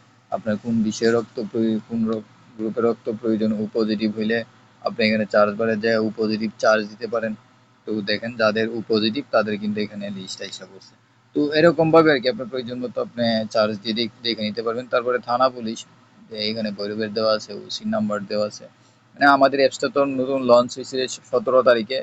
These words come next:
প্লে স্টোরে। তো এ পর্যন্ত যতগুলা তথ্য এখানে যু-, যুক্ত করা হয়েছে ততগুলা আছে, আস্তে আস্তে আরও তথ্য যুক্ত করা হবে। রেস্টুরেন্ট আছে, উম, ভৈরবের রেস্টুরেন্ট,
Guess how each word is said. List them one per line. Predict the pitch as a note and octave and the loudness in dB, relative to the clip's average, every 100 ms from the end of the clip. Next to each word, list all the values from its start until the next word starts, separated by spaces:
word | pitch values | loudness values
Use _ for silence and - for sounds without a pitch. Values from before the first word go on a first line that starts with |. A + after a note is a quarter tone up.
| - | -8
প্লে | - G#2+ | -4 -4
স্টোরে। | - A#2 C3 - _ _ _ | -4 -2 -2 -2 _ _ _
তো | A2+ G#2+ G#2+ | -2 -2 -2
এ | G#2 | -2
পর্যন্ত | A#2 A2 G#2+ | 0 0 0
যতগুলা | A2 A2 A2 G#2+ | 0 2 2 2
তথ্য | A2+ G#2 - | 0 -2 0
এখানে | A#2+ A2 A#2 A2+ | 0 2 0 0
যু-, | G#2 A2+ _ - | -2 -10 _ -10
যুক্ত | A#2 G#2+ | -8 0
করা | A#2+ A2+ | 4 4
হয়েছে | A2+ - | 2 -2
ততগুলা | A#2+ A2 G#2+ A2+ A2 | -2 0 0 6 6
আছে, | A2 C3 G#2+ | 4 0 0
আস্তে | G#2+ - | -2 -4
আস্তে | A2 - | -4 0
আরও | A2 A#2 | 0 0
তথ্য | A#2+ - B2 | -4 -4 -10
যুক্ত | A2+ B2+ | -4 -2
করা | A#2+ A#2+ | 2 2
হবে। | A#2+ | 2
রেস্টুরেন্ট | A2+ A2 - G#2+ G#2+ | 0 -2 -6 -4 -2
আছে, | A2 - - _ _ _ _ _ _ _ | -2 -6 -14 _ _ _ _ _ _ _
উম, | A#2 B2 | -8 -2
ভৈরবের | A#2 A2+ A2+ | 2 4 4
রেস্টুরেন্ট, | A#2 - B2 A2+ | 2 0 -4 0